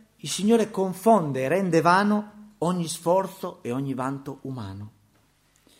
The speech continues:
Durante il suo cammino terreno, il Figlio di Dio dimostrò come la sua umiltà fosse l'esempio perfetto da seguire per tutti coloro che lo amano.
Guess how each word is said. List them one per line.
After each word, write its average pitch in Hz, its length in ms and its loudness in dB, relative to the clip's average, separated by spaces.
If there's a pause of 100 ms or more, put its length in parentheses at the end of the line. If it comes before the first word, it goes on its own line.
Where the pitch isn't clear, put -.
(640)
Durante 254 320 6
il - 40 2
suo 214 140 2
cammino 214 340 6
terreno, 180 500 4
il 135 80 -2
Figlio 196 280 2
di 160 100 -4
Dio 185 220 2
dimostrò 180 680 0 (420)
come 196 200 4
la 202 100 4
sua 240 220 4
umiltà 214 960 2
fosse 151 300 -2
l'esempio 180 640 2
perfetto 147 560 -4
da 120 120 -6
seguire 165 720 -6 (560)
per - 160 -10
tutti 208 280 -8
coloro 139 360 -2
che - 120 -10
lo 127 100 -6
amano. 87 400 -10